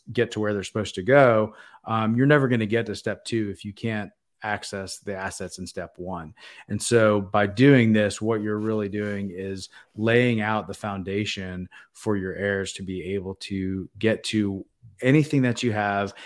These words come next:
and not to spend time spinning their wheels and trying to remember or track down every single thing that you may possibly have. And, uh, you know, we've talked about a friend of ours who,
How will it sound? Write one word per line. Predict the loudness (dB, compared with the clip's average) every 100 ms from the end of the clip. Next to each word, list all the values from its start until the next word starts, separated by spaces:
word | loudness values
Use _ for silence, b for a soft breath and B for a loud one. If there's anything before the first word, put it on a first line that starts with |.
| B
and | 0 2
not | 2
to | -2
spend | -6 -4 0 0 0
time | -2 -4 -2
spinning | -4 -2 2 2
their | 2 -2
wheels | 2 4 4 2 -2 -8 B B B
and | -8
trying | -2 0 0
to | 2
remember | 0 2 2 2 2 0 -2 -4
or | -4 -4 -4
track | -4 -4 -4 -2
down | 0 0 0 -2
every | -4 -4
single | -4 -4 -6
thing | -6 -4 -4 -4
that | -6 -8
you | -4 -2
may | -2
possibly | -6 -8 -10 -10 -14 -12
have. | -12 -12 -16 B B B
And, | -2 -2 0
uh, | -2 -4 -2
you | 2
know, |
we've | 4 4
talked | 2 0 0
about | 0 0 0 B B -14
a |
friend | -2 2 2
of | 2
ours | 2 0 -2
who, | -2 -2 -2 -4